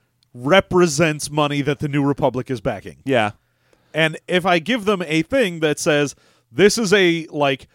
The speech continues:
Speaker 1: hard plastic sheet that says it is worth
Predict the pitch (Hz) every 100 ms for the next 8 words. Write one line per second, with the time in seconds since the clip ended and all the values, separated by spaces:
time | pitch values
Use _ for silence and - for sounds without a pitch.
0 | _ _ - 170 190 208 175 - 165 175
1 | - 165 - - 147 139 - 147 131 -
2 | 160 147 143 135 - _ _ 160 180 196
3 | 156 160 165 165 -